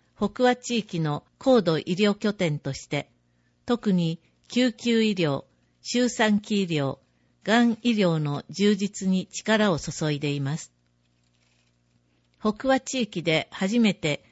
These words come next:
ヘリポートを備え、集中治療室や手術室も増設し、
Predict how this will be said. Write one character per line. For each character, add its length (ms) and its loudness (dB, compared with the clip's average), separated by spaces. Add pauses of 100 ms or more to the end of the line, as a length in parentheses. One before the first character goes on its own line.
ヘ 140 -4
リ 140 0
ポ 240 2
ー 20 0
ト 200 -4
を 40 -4
備 400 -4
え、 80 -12 (480)
集 280 0
中 260 0
治 160 -6
療 200 2
室 280 -8
や 240 -2 (440)
手 120 0
術 320 -4
室 240 -6
も 320 -2
増 180 0
設 320 -6
し、 300 -8